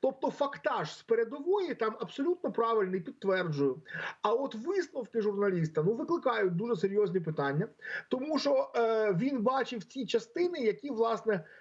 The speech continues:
по-перше, на нулі, по-друге, ще й на найважчому нулі, взагалі з, з усього фронту.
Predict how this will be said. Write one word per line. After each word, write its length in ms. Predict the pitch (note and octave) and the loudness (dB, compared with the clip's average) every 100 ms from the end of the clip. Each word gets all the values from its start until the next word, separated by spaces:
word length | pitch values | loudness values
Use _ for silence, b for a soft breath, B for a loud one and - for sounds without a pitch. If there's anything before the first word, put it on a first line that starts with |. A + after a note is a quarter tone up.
| B | B
по-перше, 540 | A3 G#3 B3 E3+ F#3 | 0 2 0 0 -4
на 140 | F3 G3 | -2 0
нулі, 440 | A#3 C#4+ G#4 A4+ B B - | 0 0 -2 -4 B B -2
по-друге, 480 | A3 A3+ E4 D#4 | 0 0 0 0
ще 180 | - - C4+ | -2 -4 -2
й 60 | |
на 100 | C4 | -2
найважчому 760 | B3+ A#3+ G3+ D3 - - B2+ C3+ | 0 0 0 -2 -4 -10 -8 -4
нулі, 260 | C3+ A#2+ | -4 -6
взагалі 340 | A2+ D3 F3+ F3 | -4 -2 -2 -4
з, 40 | |
з 280 | C#3+ D#3+ - | -2 -2 -2
усього 380 | G3+ A3+ G3 E3+ | -2 0 0 0
фронту. 400 | E3 C3 A#2+ | 0 -2 -4